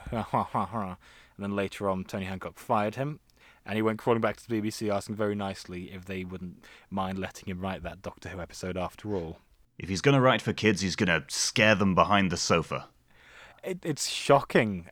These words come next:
Speaker 1: that he ma-, managed to make something so iconic. Not that he, he wasn't capable, but he just,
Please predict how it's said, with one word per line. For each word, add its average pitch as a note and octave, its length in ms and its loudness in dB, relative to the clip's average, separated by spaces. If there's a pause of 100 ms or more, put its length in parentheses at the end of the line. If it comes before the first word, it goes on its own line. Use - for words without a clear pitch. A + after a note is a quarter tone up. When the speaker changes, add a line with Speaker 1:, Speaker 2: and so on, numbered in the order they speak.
Speaker 1:
that A2+ 340 2
he A2 580 -4
ma-, A2+ 280 -2
managed G#2+ 360 -4
to A#2 40 -4
make G#2 220 0
something G#2+ 340 -4
so A2 200 0
iconic. G2 440 -2 (840)
Not F#3 180 2
that F#3 120 2
he, D3+ 260 0
he D3 160 4
wasn't A#2 340 4
capable, C#3 480 0
but F#2+ 180 -4
he B2 160 -4
just, A#2+ 360 -4